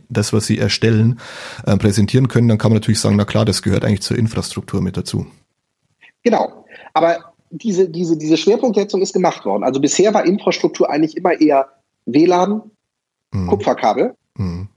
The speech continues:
Speaker 2: und Strom eventuell, so, je nachdem, wie man, von welcher Seite man guckte. Aber dass die I-T-Grundstruktur jetzt auch Präsentationsgeräte sind, finde ich eine gute,
Speaker 1: Mhm.
Speaker 2: äh, das ist hier gut festgehalten worden und,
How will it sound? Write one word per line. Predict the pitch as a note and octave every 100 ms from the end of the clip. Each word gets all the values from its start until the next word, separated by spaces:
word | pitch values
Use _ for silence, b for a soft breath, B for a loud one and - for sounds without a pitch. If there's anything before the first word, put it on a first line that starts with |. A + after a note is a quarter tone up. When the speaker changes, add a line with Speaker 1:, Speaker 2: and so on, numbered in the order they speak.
| _ _ _ - - _ _ _ _ _ -
Speaker 2:
und | D3+
Strom | - - D#3 F3+
eventuell, | G2+ G2 G#2 A2+ C3 B2+ D#3+ B3+ F3
so, | C3+ A3+
je | -
nachdem, | C#3+ - C3
wie | B2+
man, | C3 B2+
von | B2
welcher | B2 A#2+ A#2+
Seite | A#2+ A#2+
man | A2+
guckte. | - - A#2 - B B
Aber | C3+
dass | C3+ -
die |
I-T-Grundstruktur | C#3 C3+ - C#3 - G3 D4+ - - - - D3
jetzt | C3 -
auch | A#2+ A#2 - - _ _ _
Präsentationsgeräte | - A#2+ A2+ A#2+ G3+ B3 - - G#2+ A2
sind, | C#3 G3 - b b _
finde | - F3+
ich | F3+
eine | D#3+
gute, | D3+ G#3+ G#3 G3 G3+ - _ _ _ -
Speaker 1:
Mhm. | F#2+ F2+ F#2 - -
Speaker 2:
äh, | C#3+ C#3+ C#3+ D3 -
das | -
ist | -
hier | F3+ D#3+ - - _ _ -
gut | E3+ G#3+
festgehalten | F#3+ - B2 F#2+ F#2 G#2
worden | G2+ C3 D3
und, | C#3 C3+